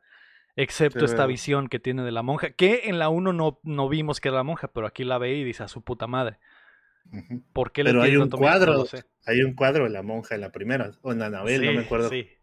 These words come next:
Speaker 1: sí.
Speaker 2: <laughs> Ok,
Speaker 1: Y aquí, y
Speaker 2: continúa.
Speaker 1: aquí, eh, vuelve a salir, cham, pero es otro. Entonces, eh, bueno, no importa, cham, no importa. Es un universo, cham, que estamos armando lentamente, pieza por pieza, minuciosamente, güey. Dale, dale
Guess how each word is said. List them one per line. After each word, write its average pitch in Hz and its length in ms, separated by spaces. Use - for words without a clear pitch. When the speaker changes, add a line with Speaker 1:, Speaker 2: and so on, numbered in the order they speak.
Speaker 1:
sí. 139 240
Speaker 2:
<laughs> - 40
Ok, 127 60
Speaker 1:
Y 127 100
aquí, 120 240
y 104 120
Speaker 2:
continúa. 123 120
Speaker 1:
aquí, 143 760
eh, 117 920
vuelve 139 380
a - 20
salir, 139 280
cham, 151 200
pero 123 180
es 120 140
otro. 127 200
Entonces, 120 440
eh, 123 320
bueno, 127 260
no 123 100
importa, 143 380
cham, 110 160
no 147 60
importa. 190 440
Es 180 120
un 233 120
universo, 185 720
cham, 117 280
que - 100
estamos 139 340
armando 113 500
lentamente, 113 600
pieza 120 300
por 113 200
pieza, 123 320
minuciosamente, 170 1000
güey. 107 260
Dale, 131 200
dale 170 440